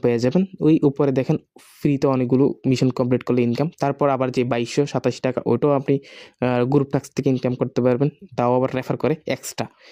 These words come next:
সবগুলো কিন্তু আপনারা এক্সট্রা ইনকাম করতে পারেন। তো এরকম যদি আরও ট্রিক্স মানে লাগে, কীভাবে ইনকাম করবেন, অবশ্যই আমাদের যে Telegram চ্যানেল আছে, এখানে কিন্তু প্রতিদিন রাত নয়টা বাজে ক্লাস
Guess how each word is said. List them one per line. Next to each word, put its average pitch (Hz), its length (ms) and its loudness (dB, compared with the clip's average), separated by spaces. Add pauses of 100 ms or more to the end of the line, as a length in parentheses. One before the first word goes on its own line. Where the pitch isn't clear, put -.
(320)
সবগুলো 151 380 0
কিন্তু 170 160 2
আপনারা 139 280 0
এক্সট্রা - 320 -6
ইনকাম 117 340 -4
করতে 120 260 -4
পারেন। 120 160 -4 (540)
তো 135 60 0 (280)
এরকম 180 320 0 (100)
যদি 170 160 4
আরও 156 180 0 (140)
ট্রিক্স 151 240 0 (720)
মানে 127 280 2
লাগে, 123 320 -2
কীভাবে 127 300 0
ইনকাম 131 340 0
করবেন, 123 280 0 (100)
অবশ্যই 151 500 2
আমাদের 139 260 2
যে 131 140 -2
Telegram 127 420 0
চ্যানেল 120 260 -2
আছে, 120 180 -4
এখানে 131 240 0
কিন্তু 135 240 2
প্রতিদিন 131 480 0
রাত 135 160 -2 (100)
নয়টা 120 280 0
বাজে 123 180 -2
ক্লাস 120 260 -2